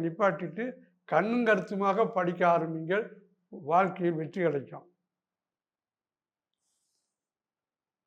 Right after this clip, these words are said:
குரு பகவானுக்கு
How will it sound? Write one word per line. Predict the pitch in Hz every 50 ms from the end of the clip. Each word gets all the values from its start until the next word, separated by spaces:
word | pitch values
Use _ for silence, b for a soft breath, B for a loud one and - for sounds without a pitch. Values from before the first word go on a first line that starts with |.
| _ _ _ _ _ _ _ _ _ _ _ _ _ _ _ _ _ _ _ _ _ _ _ _ _ _ _ _ 180 - _ -
குரு | 202 233 262 233
பகவானுக்கு | 233 226 190 190 208 196 185 180 180 175 175 170 180 226